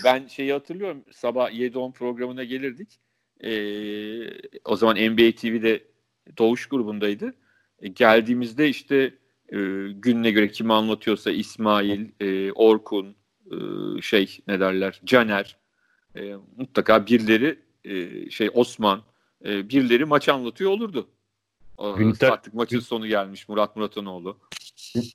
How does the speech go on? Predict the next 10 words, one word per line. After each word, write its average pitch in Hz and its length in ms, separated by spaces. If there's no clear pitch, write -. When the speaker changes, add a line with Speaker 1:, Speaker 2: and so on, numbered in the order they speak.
Speaker 2:
günü 113 280
ters 131 280
yaşarsın 104 380
yani. 90 340
N 98 200
B 101 140
A 101 40
olduğum 101 280
işin 95 200
içinde. 107 340